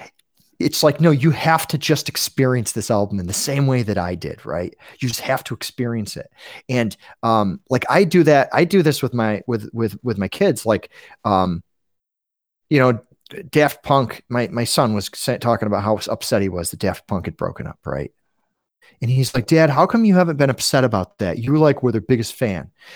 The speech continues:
And I'm like, "Well, I'm not their biggest fan. I bought their Homework album, like, when I was a teenager, and I thought it was pretty good.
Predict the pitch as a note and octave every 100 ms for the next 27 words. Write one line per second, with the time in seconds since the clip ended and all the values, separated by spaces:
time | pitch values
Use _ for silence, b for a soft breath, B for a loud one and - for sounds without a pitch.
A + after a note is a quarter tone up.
0 | B - C3 B2+ A#2 - C#3 - B2 B2+
1 | D#3+ B3+ A2 G#2+ F#2 - - G2+ F2+ -
2 | B B - C#3+ C#3+ E3 G#3 E3+ - E3+
3 | G#3+ F#3 C3+ A#2 A#2 A2+ A#2 G#2+ - _
4 | _ B2 C3+ C#3+ G#2 - - F#3 A2 F#2
5 | G2+ A2 _ _ _ _ _ b b b
6 | - C3+ B2+ A2+ - C3 D#3+ E3+ C#3 B2
7 | - - C3+ G#2+ E3 D#3 G2+